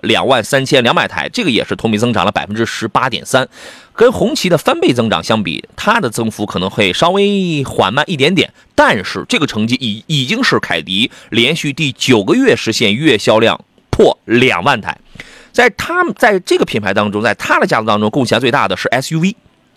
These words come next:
叉T四、叉T五、叉T六，这个累计销量一，光一月份是一点四四万台，它占到了这个品牌总销量占比的百分之六十。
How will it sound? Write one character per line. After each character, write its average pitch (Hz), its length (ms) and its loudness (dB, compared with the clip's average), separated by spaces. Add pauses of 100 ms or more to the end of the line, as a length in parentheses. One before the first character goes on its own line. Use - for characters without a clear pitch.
(220)
叉 165 140 0
T 190 140 -4
四、 190 340 0
叉 127 160 -2
T 175 180 -2
五、 101 320 0
叉 139 160 -2
T 143 140 -4
六， - 260 2
这 156 120 0
个 131 60 2
累 98 100 0
计 85 100 -2
销 131 140 2
量 120 180 2 (320)
一， 180 140 -8
光 165 220 2
一 185 60 -2
月 185 160 4
份 117 200 0
是 113 100 -4
一 165 160 -2
点 101 180 2
四 147 160 -8
四 170 140 0
万 98 180 2
台， 67 280 -6
它 151 160 -2
占 156 200 0
到 110 160 2
了 92 80 -2
这 - 120 0
个 117 80 2
品 98 340 -4
牌 107 220 -4
总 113 340 -10
销 165 180 2
量 185 160 2
占 117 240 0
比 90 120 -6
的 87 80 -2
百 82 200 -4
分 131 200 -6
之 131 140 0
六 185 220 2
十。 - 220 -6